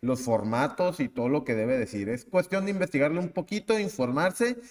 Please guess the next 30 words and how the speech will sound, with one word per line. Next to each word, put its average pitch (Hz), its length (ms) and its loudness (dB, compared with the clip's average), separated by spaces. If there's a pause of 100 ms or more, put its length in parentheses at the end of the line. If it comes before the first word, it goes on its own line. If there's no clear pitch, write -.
(140)
y 123 80 0
van 127 220 2
a 160 80 4
ver 160 220 2
que 151 120 -2
se 135 100 0
van 117 160 0
a 131 40 2
ahorrar 139 220 4
una 143 180 2
muy 143 320 4
buena 131 340 0
lanita. 95 500 -4 (800)
Y 233 140 2
les 240 180 4
quiero 202 280 2
contar, 180 520 2 (400)
ya 156 280 0
para 160 240 2
finalizar, 120 680 2
una 180 220 2
situación 143 540 0
que 165 100 0
pasó 147 720 2
hoy 147 360 4
recientemente 139 840 0
con 123 180 -2
un 120 100 -2
cliente 139 1040 2
en 139 300 -4